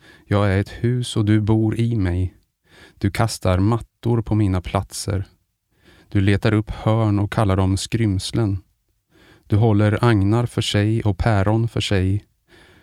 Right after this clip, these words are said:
Du har tänkt på detaljen, lacken på naglarna och håret, utslaget. Du har utnyttjat vinklarna. Ja, vinklarna tycker du bäst om. Fönster och genomträngande ljus,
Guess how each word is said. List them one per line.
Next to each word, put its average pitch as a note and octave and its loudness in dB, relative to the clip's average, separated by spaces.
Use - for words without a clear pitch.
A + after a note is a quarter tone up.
Du G#2 -2
har G#2 4
tänkt A#2 0
på G2+ -2
detaljen, G#2 0
lacken G2+ 0
på G#2 0
naglarna G2+ 2
och G2+ 2
håret, G2+ 0
utslaget. G2 -2
Du G#2 2
har G#2+ 4
utnyttjat G#2 0
vinklarna. G#2+ 0
Ja, A2 2
vinklarna A#2 0
tycker - -2
du F#2+ 2
bäst G#2+ -4
om. F#2 -2
Fönster A2+ 0
och A2 2
genomträngande G2+ 0
ljus, G#2 -4